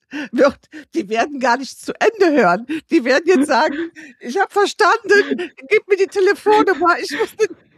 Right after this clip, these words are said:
Speaker 1: ich muss
Speaker 2: Also
Speaker 1: den Brett vom Kopf Beamer sprechen.“ Hör
Speaker 2: Genau, genau.
Speaker 1: mal.
Speaker 2: Also Birgit, ich hab, ich hab mich, ich hab mich erst warm gelaufen. Jetzt kommt ja der
Speaker 1: Ist
Speaker 2: Sprint.
Speaker 1: der Hammer.
Speaker 2: Ja, wir fangen erst an.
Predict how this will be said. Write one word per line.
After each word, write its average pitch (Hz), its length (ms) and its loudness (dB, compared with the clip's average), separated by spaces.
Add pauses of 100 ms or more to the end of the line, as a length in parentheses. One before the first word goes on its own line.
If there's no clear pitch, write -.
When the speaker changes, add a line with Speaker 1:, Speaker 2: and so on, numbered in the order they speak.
(260)
Speaker 1:
ich 392 260 -6
muss 349 140 -6
Speaker 2:
Also 143 140 -2
Speaker 1:
den 403 160 -2 (140)
Brett 392 260 -4
vom 320 280 -2
Kopf 330 360 -2
Beamer 330 480 2 (300)
sprechen.“ 294 720 -4 (320)
Hör 339 160 2
Speaker 2:
Genau, 302 320 0
genau. 240 300 2
Speaker 1:
mal. - 20 -4
Speaker 2:
Also 147 160 -2
Birgit, 165 240 0
ich 151 80 -4
hab, 180 160 -6 (360)
ich 135 140 -4
hab 185 120 -2
mich, 196 280 0
ich 147 140 -2
hab 185 80 0
mich 196 140 -2
erst 156 220 -4
warm 175 260 0
gelaufen. 120 560 -4 (100)
Jetzt 156 200 -4
kommt 214 180 -2
ja 170 60 2
der 151 200 -2
Speaker 1:
Ist 285 180 2
Speaker 2:
Sprint. 220 40 4
Speaker 1:
der 311 200 2
Hammer. 311 140 2
Speaker 2:
Ja, 262 300 2
wir 208 140 -2
fangen 208 200 -2
erst 196 260 0
an. 190 260 0